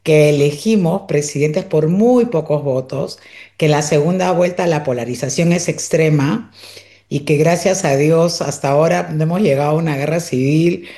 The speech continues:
en la medida que nos-, nuestra economía es muy sólida. Entonces, mientras la economía va en cuerdas separadas de lo político,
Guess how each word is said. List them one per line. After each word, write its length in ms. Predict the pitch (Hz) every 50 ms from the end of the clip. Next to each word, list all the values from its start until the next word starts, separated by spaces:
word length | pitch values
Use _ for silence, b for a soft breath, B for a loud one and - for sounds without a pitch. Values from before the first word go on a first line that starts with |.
| B B B B B
en 140 | 151 151 147
la 100 | 147 147
medida 460 | 143 143 143 151 156 170 180 185 180
que 120 | - 165 151
nos-, 320 | 131 131 127 131 135 -
nuestra 320 | - 135 135 131 - 135 131
economía 460 | - 143 139 143 143 156 170 180 190
es 60 | 208
muy 200 | 196 180 180 185
sólida. 400 | 180 - 214 196 175 147 135 131
Entonces, 360 | 127 131 135 147 - - 117
mientras 240 | 113 117 110 123 135
la 60 | 131
economía 580 | 131 131 143 135 135 135 147 156 170 185 190 190
va 120 | 180 180
en 80 | 180 170
cuerdas 320 | 180 175 175 170 185 185
separadas 560 | - 170 - - 135 139 151 151 151 143 135
de 80 | 135 127
lo 120 | 127 127
político, 760 | 127 147 147 160 196 208 208 - 180 170 - - 104 - -